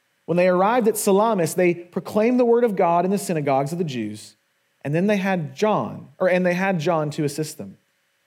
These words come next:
When they had gone through the whole island as far as Paphos, they came upon a certain magician or sorcerer a Jewish false prophet named Bar-Jesus.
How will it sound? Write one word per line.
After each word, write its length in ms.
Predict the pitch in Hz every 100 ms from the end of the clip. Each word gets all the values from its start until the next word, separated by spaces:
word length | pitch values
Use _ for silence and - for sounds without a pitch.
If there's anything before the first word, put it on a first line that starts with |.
| _
When 120 | 170
they 60 | 190
had 140 | 185
gone 260 | 196 247 285
through 140 | 269
the 80 | 220
whole 340 | - 233 262 -
island 340 | 190 185 180
as 100 | 156
far 200 | - 175
as 100 | 156
Paphos, 720 | - - 190 160 113 117 - - _ _ _
they 100 | 160
came 300 | 156 196 240
upon 240 | 277 254 220
a 40 |
certain 520 | - 208 196 185 170
magician 640 | 170 175 131 202 202 139 107
or 120 | 104
sorcerer 720 | - - 208 202 - 110 90 - _ _ _ -
a 80 | 143
Jewish 500 | 120 196 214 214 - -
false 260 | 180 -
prophet 400 | - 170 165 160
named 400 | 147 143 143 117
Bar-Jesus. 880 | 147 160 151 127 110 95 92 - -